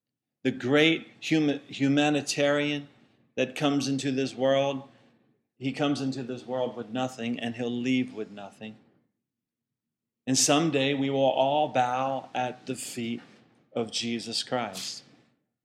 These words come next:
And verse fifteen tells us here, "Instead, you ought to say, 'If the Lord wills, we shall live and do this or that.'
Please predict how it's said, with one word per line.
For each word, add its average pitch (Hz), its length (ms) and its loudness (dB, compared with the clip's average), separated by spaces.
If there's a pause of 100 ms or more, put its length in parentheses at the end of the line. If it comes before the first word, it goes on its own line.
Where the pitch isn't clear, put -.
(120)
And 135 160 0
verse 135 300 0
fifteen 147 720 -2 (320)
tells 127 260 0
us 120 160 -4
here, 123 180 -2
"Instead, 127 840 0 (380)
you 127 200 2
ought 135 240 2
to 123 100 -6
say, 107 420 -6 (1000)
'If 170 280 2
the 175 120 4
Lord 147 420 4
wills, 123 560 -2 (220)
we 131 140 -2
shall 127 300 0
live 139 460 -2 (340)
and 123 200 -2
do 120 160 -2
this 120 420 -4 (300)
or 110 220 -6
that.' 104 280 -10